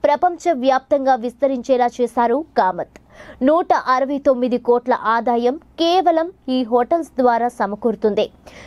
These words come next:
చిల్లి గవ్వ లేకుండానే కేవలం భార్య పుస్తల తాడును అమ్మి ప్రారంభించిన కామత్ ఇవాళ వరల్డ్‌లోనే టాప్ టెన్ హోటల్స్‌లో ఒకటిగా పేరు తెచ్చుకున్నారు. ఎలాంటి ఫైరవీలు,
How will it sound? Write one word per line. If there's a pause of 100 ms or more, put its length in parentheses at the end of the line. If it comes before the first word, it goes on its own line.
(200)
చిల్లి
గవ్వ
లేకుండానే
కేవలం
భార్య
పుస్తల
తాడును
అమ్మి
ప్రారంభించిన
కామత్ (440)
ఇవాళ
వరల్డ్‌లోనే
టాప్
టెన్ (140)
హోటల్స్‌లో
ఒకటిగా
పేరు
తెచ్చుకున్నారు. (440)
ఎలాంటి
ఫైరవీలు,